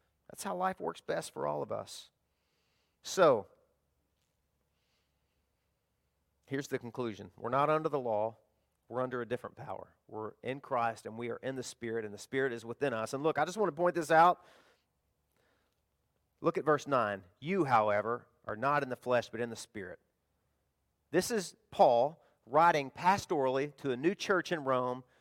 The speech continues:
and he's giving them assurance. Like, "Look, if you're in Christ, you're in the Spirit. If you're a Christian, you have everything that God has for you.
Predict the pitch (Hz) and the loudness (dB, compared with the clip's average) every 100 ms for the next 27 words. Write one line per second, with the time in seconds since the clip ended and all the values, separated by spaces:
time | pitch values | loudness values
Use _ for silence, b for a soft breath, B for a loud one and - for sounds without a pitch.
0 | _ _ _ 120 156 151 160 151 139 135 | _ _ _ -4 -2 0 0 0 0 -4
1 | 117 - 123 104 - 117 - 160 - - | -4 -6 -6 -6 -6 -6 0 -2 -2 -6
2 | 127 - 147 190 202 202 185 143 123 135 | -8 -4 -2 0 0 -2 2 4 4 0
3 | - _ _ - 123 127 117 - - 98 | -10 _ _ -8 -4 -4 -6 -10 -10 -10
4 | 90 _ _ - 143 - 202 214 - 226 | -12 _ _ -4 -4 4 6 6 6 4
5 | 208 160 147 - b 147 156 151 - 175 | 4 0 -4 -8 b -4 0 0 2 2
6 | 175 160 147 143 139 131 127 117 - 117 | 2 0 -2 2 4 2 2 -2 -4 -12
7 | 107 | -10